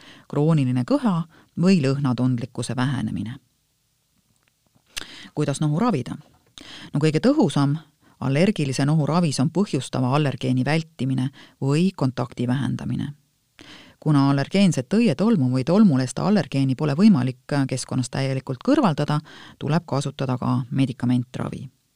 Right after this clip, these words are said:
Üks võimalus on allergeeni spetsiifiline immuunravi, mis võib leevendada allergilise nohu kurgu. Immuunraviga nii-öelda harjutatakse organismi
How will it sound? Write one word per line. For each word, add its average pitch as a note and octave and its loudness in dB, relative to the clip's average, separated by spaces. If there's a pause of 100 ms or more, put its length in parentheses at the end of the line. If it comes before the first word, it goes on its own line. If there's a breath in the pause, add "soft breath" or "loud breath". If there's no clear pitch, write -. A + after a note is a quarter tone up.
(540 loud breath)
Üks - 0
võimalus A3 4
on D#3+ 2
allergeeni F3+ 2
spetsiifiline C3+ -2
immuunravi, C#3 0 (640 loud breath)
mis - -2
võib C3+ -4
leevendada C3+ 2
allergilise B2+ -2
nohu C#3 0
kurgu. - -10 (720 loud breath)
Immuunraviga F3+ 6
nii-öelda D3 0
harjutatakse C#3 -2
organismi C3+ -2